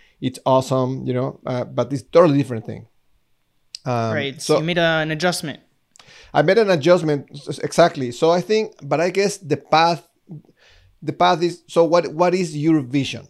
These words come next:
Speaker 1: you know? So something that I realized, and this is, this is, uh, really cool, is I love to interact with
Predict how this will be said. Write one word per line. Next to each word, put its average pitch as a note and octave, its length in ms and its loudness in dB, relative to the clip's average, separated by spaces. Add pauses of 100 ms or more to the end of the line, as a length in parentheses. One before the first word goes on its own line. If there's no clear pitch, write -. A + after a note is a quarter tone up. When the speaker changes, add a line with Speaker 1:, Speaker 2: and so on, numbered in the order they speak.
(140)
Speaker 1:
you C3 80 -6
know? D3+ 200 -6 (120)
So E3 100 -6
something G3+ 360 -4
that F3 100 -2
I E3+ 80 0
realized, C#3 760 -2 (380)
and B2+ 460 -6
this C#3+ 160 -10
is, D3 300 -12 (120)
this D3 320 -6
is, D3+ 220 -12
uh, D3 240 -4
really C#3 240 -6
cool, C#3+ 240 -4
is D3 280 -4
I C#3+ 220 -2
love D3+ 540 0
to D3 120 -6
interact C3 760 -6 (580)
with B2+ 460 0